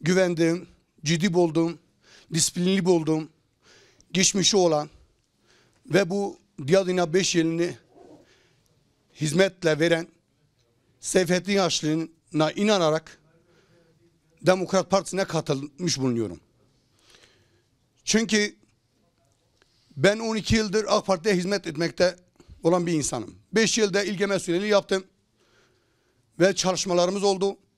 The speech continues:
Sayın Başbakanımız Recep Tayyip Erdoğan'ın gerçekten hizmetleri bu memlekete çoktur.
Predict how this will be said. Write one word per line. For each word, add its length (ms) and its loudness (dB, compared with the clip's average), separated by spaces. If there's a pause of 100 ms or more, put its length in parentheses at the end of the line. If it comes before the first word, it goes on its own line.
(1500)
Sayın 360 -2
Başbakanımız 560 0
Recep 300 0
Tayyip 180 0
Erdoğan'ın 360 0 (2250)
gerçekten 460 0
hizmetleri 580 -2
bu 100 -4
memlekete 440 -4
çoktur. 400 -2